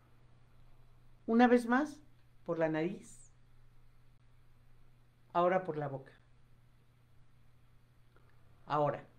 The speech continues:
vamos a hacer tres respiraciones más de ese tipo, pero vas a decir,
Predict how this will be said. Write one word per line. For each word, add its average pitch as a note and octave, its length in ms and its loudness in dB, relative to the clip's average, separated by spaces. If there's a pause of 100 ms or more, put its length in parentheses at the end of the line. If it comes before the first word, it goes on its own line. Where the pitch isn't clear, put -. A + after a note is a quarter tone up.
(600)
vamos D#4 320 4
a C4+ 40 2
hacer B3 360 2
tres B3+ 260 0
respiraciones G#3+ 840 -2
más G3+ 180 -2
de G3+ 80 -8
ese G3+ 160 -8
tipo, F#3 720 -4
pero F3+ 240 0
vas A3 240 2
a A#3+ 80 -2
decir, G#3 580 -6